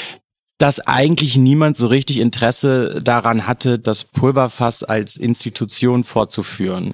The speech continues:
Und, ähm, fand das dann halt auch sehr schade,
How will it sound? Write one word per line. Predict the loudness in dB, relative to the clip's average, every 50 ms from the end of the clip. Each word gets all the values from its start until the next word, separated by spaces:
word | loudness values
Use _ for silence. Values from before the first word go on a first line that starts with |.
| _ -8
Und, | -4 -2 -2 -2 -2 -4 -8 -6 -2
ähm, | 0 0 2 2 0 0 -2 -6 -14 -20 -20 -20 -20 -20 -20 -20 -20 _ -20 -20 _
fand | -10 -4 0 2 2 4 2
das | 2 0
dann | 2 2 2 2
halt | 2 2
auch | 0 0
sehr | 0 2 2 2 2
schade, | 0 0 0 2 2 2 2 2 2 2 2 2 2 0 -2